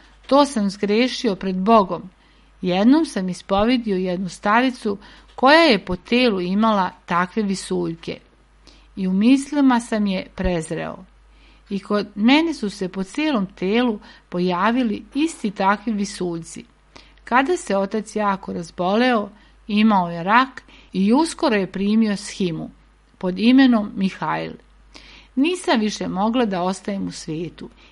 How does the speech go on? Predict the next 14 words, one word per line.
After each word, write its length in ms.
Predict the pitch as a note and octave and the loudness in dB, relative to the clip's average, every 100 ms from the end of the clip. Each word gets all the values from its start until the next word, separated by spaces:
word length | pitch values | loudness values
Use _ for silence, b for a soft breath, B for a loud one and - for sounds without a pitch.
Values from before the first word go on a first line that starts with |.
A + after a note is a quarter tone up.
| b | b
jer 180 | E3+ F3+ | -6 -6
samo 380 | - C4+ C#4+ G#3+ | 2 4 6 4
monahinja 760 | F#3 F3 F#3+ G#3 - C#4+ G3+ | 0 -2 -2 -4 0 0 0
može 420 | E3+ F#3+ G#3+ A3+ | 0 -2 0 -2
da 120 | G3 E3+ | -4 -6
brine 440 | F3+ G3 G3+ G#3 | -4 -2 0 -2
o 100 | G#3 | -6
shimniku. 720 | - - F#3 F3 D#3+ D#3 - - _ _ B B B B B | -8 -6 -6 -6 -10 -12 -16 -18 _ _ B B B B B
Primila 480 | A#3+ C#4+ D#4+ A3 | 2 4 4 0
sam 240 | F3 - E3+ | -2 -8 -6
monaštvo 640 | F3 G#3+ C4+ C4+ - G#3+ G#3+ | -2 2 2 0 -4 -8 -8
sa 200 | - G3 | -10 -4
imenom 460 | G3 G#3 F#3+ F#3+ F3+ | -2 0 0 -2 -4
Lidija. 460 | E3 D#3+ F3+ A#2+ | -6 -8 -8 -10